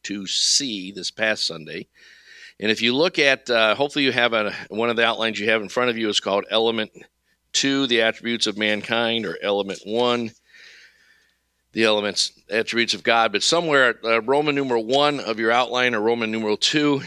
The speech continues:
if you have one of those, should be, I got those, are, should be, have the eight essential elements. And we're looking at number one, the attributes of God. Number two, the attributes of man.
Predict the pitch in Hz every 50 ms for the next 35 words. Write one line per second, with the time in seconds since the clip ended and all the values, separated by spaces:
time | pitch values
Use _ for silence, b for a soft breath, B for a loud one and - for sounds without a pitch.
0 | - 107 - - 104 117 117 113 110 107 110 113 110 104 117 117 117 120 117 110
1 | - - B B B B B B B B - - - 147 156 156 131 117 110 107
2 | 107 98 95 98 92 92 90 - 90 85 85 - - - 104 117 117 113 - -
3 | - - 175 180 180 139 110 131 120 120 117 110 98 107 131 131 127 101 107 107
4 | - 110 127 131 131 120 - 127 123 113 - 113 - - 127 123 117 107 87 -
5 | - - 92 107 117 117 120 127 135 131 139 135 135 120 110 - - 117 123 123
6 | 117 110 104 113 120 127 143 156 165 165 - _ _ _ _ _ - 104 110 120
7 | 120 - - 123 117 120 120 - - 92 - - 113 120 127 131 139 135 117 101
8 | 104 101 98 92 - - - 135 139 139 139 131 110 104 104 104 - - 98 98
9 | 104 101 - - 87 85 98 113 120 123 123 127 123 117